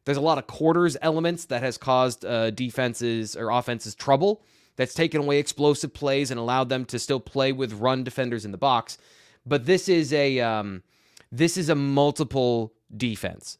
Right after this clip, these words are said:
They don't run a lot of man coverage, though. And I think that's the point, Steven,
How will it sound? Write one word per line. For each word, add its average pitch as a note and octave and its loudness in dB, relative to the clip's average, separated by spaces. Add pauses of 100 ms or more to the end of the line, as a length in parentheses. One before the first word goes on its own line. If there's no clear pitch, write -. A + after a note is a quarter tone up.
They C#3 -4
don't D#3+ 2
run E3 4
a D3+ 2
lot C#3+ 6
of C3 0
man B2 -2
coverage, A2+ 0
though. F2+ -10
And G2 -8
I A2+ -2
think B2 -6
that's E3+ 0
the C3+ -4
point, B2+ -4
Steven, A2 -2